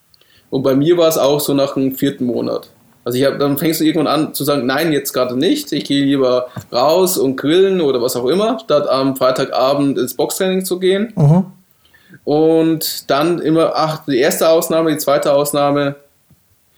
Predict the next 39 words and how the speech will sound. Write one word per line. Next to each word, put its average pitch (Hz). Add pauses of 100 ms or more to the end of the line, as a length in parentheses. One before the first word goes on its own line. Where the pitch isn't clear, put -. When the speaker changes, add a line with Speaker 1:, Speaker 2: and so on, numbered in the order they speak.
(120)
Speaker 1:
Das 131
ist 170
ja 160
genauso 151
Speaker 2:
Ja. 175
Speaker 1:
mit 160
unseren 156
Podcast-Aufnahmen. 120 (180)
Wir 127
haben 135
einen 135
festen 143
Tag 180
und 175
einen 170
festen 151
Termin 170
dafür 147
vereinbart. - (380)
Und 131
wenn 147
wir 151
Speaker 2:
Genau. 139
Speaker 1:
das 139
nicht 165 (200)
mach-, 127
schaffen, 117
warum 135
auch 151
immer, 185
kann 127
ja 98
auch 147
sein, 147 (260)
dafür 123
ist 135
das 139
Leben 143
zu 131